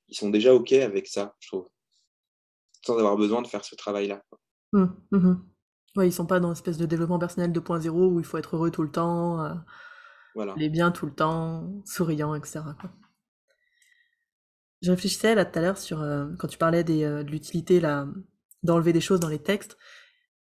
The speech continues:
Speaker 2: euh, et je me disais, c'est, c'est quelque chose qui est utile pour nous en tant qu'accompagnants, mais de partout en fait, parce qu'on fait des textes tout le temps, qu'on le fasse pour notre site internet,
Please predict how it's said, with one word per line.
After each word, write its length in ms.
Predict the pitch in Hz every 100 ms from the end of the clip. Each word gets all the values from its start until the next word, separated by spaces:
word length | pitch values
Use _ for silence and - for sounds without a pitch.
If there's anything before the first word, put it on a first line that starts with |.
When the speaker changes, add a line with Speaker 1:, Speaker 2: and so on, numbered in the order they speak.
| _ -
Speaker 2:
euh, 240 | 160 151 143
et 60 | 170
je 80 | 160
me 80 | 156
disais, 240 | 151 196
c'est, 500 | 196 - 160 151 - _ _
c'est 160 | -
quelque 100 | -
chose 140 | 214 220
qui 120 | -
est 120 | 165
utile 240 | 160 220 202
pour 160 | 165
nous 100 | 170
en 100 | 202
tant 140 | 180 160
qu'accompagnants, 680 | 151 - 143 147 196 262 -
mais 140 | 160 139
de 100 | 135
partout 360 | 143 - -
en 80 | 208
fait, 180 | 170 151
parce 140 | 147
qu'on 100 | -
fait 120 | -
des 140 | 156 151
textes 260 | 170 -
tout 80 | -
le 60 | 156
temps, 300 | 233 247 -
qu'on 120 | -
le 100 | 160
fasse 280 | 143 170 175
pour 180 | - 156
notre 180 | 151 -
site 220 | - -
internet, 580 | 196 156 185 208 208